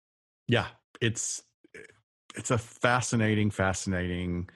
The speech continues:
line of inquiry. And like we said, I mean, we try, I think we did pretty good staying on track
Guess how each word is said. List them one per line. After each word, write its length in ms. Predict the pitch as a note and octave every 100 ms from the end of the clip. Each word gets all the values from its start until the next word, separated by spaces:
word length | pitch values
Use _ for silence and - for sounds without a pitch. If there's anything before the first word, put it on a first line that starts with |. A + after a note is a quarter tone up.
| - _ _ _ _
line 720 | G2+ G2 F#2+ G2 F#2+ F#2+ F#2+ -
of 220 | F#2+ F2+
inquiry. 760 | - F#2+ F#2+ - E2 C#2+ D2 - -
And 600 | F#2 F#2 F2+ F2+ F2 F2 - _ _ _ _ _ _ _ _ _ _ _ _ _ _
like 140 | A#2+ A2
we 60 | A#2
said, 280 | D#3+ C3
I 40 | G#2+
mean, 180 | G#2+ G2
we 80 | A2
try, 220 | - B2 B2
I 140 | A#2
think 180 | G#3+ G3+
we 80 | D#3
did 120 | D#3
pretty 180 | D3+ B2
good 160 | C#3
staying 280 | - A2 G#2
on 100 | F#2+
track 420 | F#2 G2+ E2+ -